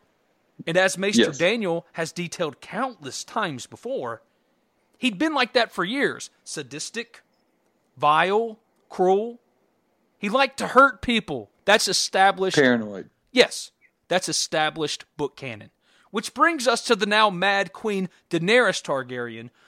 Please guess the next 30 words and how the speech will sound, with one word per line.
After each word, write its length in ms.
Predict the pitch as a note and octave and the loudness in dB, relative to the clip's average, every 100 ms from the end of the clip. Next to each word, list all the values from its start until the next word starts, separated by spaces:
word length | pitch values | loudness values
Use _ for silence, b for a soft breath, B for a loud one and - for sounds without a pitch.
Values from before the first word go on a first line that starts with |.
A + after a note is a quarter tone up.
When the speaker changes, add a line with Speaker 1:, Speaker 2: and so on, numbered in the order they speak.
| _ | _
Speaker 1:
who 100 | E3+ | -6
finally 480 | D#3+ - G3 G#3+ G#3 | -4 4 4 4 0
made 260 | E3+ E3+ E3 | 0 -2 0
her 120 | E3+ | -2
full-on 400 | - E3+ C#3 C#3 | -4 -6 -4 -4
heel 200 | D#3+ G#3 | -2 -4
turn 360 | - C#3+ B2+ B2+ _ _ | -4 -8 -10 -14 _ _
in 160 | E3 E3 | -4 -2
The 80 | D3+ | -2
Bells, 400 | D#3 D3 B2 A#2 | 0 0 -2 -8
the 80 | |
penultimate 800 | - - G3 A3+ C4 - A#3 A#3+ - | -10 -8 -2 2 2 0 2 2 4
episode 640 | A3+ - - A3+ D#3 A#2+ - _ _ | 2 2 2 4 4 2 -10 _ _
of 160 | F#3 | -2
not 260 | F3 C4 C#4 C4 | 0 0 0 -2
only 260 | D#4+ D#4+ | -2 -2
season 320 | C4 C4 A3 | -2 -4 -4
eight, 240 | C#3+ C3+ - _ _ _ _ _ | -6 -8 -14 _ _ _ _ _
but 220 | F#3+ - - | 0 4 10
all 280 | B3+ C#4 | 12 12
of 120 | B3+ E3+ | 10 4
Game 240 | B3 B3+ | 2 2
of 80 | A3+ | 0
Thrones. 480 | A#3+ C4 G3+ C3 - | 6 6 6 0 -6
This 180 | G3 | -4
is 100 | A3 | -2
it. 280 | A3+ A#3 - - _ _ _ _ | -2 -4 -8 -20 _ _ _ _
All 180 | E3 A#3+ | 6 8
that's 260 | B3+ A3 E3+ | 6 0 0
left 420 | D#3+ A#2+ - | 0 0 -4